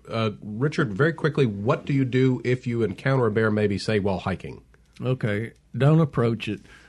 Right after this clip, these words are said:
Speaker 2: Uh, give it its space. In fact, if you need to, back away from it. Don't turn and run, uh, but just back away from it. Uh, again, I think the folks like in Smokies and all ar-,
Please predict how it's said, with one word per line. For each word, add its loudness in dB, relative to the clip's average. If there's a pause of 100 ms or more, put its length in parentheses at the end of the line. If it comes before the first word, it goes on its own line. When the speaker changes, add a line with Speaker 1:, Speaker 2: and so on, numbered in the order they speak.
(140)
Speaker 2:
Uh, 0 (100)
give 2
it 2
its -2
space. 0
In -6
fact, -4
if -4
you -4
need 0
to, 0
back -2
away 0
from -2
it. -6
Don't -4
turn 0
and 0
run, 0 (340)
uh, 0
but -2
just -2
back 0
away 0
from 0
it. -4 (500)
Uh, -4
again, 0
I 2
think 0
the -8
folks -4
like -4
in -6
Smokies -4
and -2
all 0
ar-, -2